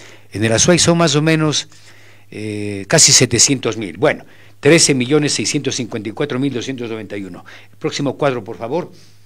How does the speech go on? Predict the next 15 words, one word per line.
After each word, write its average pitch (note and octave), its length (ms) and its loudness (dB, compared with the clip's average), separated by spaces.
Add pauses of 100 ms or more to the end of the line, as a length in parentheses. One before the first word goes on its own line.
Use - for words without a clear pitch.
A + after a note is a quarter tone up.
(400)
Eh, G#2+ 360 -4 (720)
ahí B2 180 -2
estamos C3 420 -2
viendo, E3 520 -2 (380)
eh, G#2 640 -6 (480)
además, B2+ 580 4
¿no?, C3 280 -4 (140)
cuántas D#3+ 480 0
personas, C3+ 760 -4 (400)
eh, G#2+ 200 -12
están, D3 480 -6
eh, A2 340 -6
en A#2 120 -8
este B2+ 280 -10
caso, C3+ 500 -2